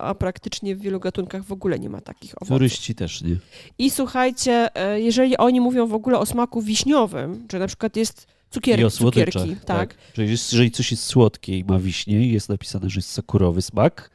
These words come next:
Speaker 1: to jaki jest?
Speaker 2: Truskawkowy.
Speaker 1: Truskawkowy.
Speaker 2: Najczęściej, dziewięćdziesiąt procent.
Speaker 1: Tak.
Speaker 2: Czasami są jakieś wynalazki, jest jakiś yuzu czy coś, ale, y, tak naprawdę to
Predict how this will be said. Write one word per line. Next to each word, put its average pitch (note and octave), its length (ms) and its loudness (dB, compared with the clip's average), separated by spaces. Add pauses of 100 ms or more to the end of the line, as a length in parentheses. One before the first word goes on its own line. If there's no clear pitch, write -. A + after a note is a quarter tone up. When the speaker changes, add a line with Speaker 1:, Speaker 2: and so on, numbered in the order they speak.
(680)
Speaker 1:
to A3+ 320 0 (280)
jaki F#3+ 300 -2
jest? - 320 -2 (160)
Speaker 2:
Truskawkowy. F2+ 600 -6 (140)
Speaker 1:
Truskawkowy. - 680 -4 (180)
Speaker 2:
Najczęściej, G#2 540 -8
dziewięćdziesiąt G#2+ 440 -6
procent. F2 360 -6 (420)
Speaker 1:
Tak. F3 200 -6
Speaker 2:
Czasami D#3 320 -6
są B2+ 120 -6
jakieś G2 280 -4
wynalazki, F#2+ 560 0
jest F2+ 140 -6
jakiś - 300 -8
yuzu F#2 360 4
czy F#2 140 -2
coś, F2+ 360 0
ale, A2+ 220 4 (440)
y, G2 220 4 (260)
tak - 220 -8
naprawdę G#2+ 440 2
to F#2 200 2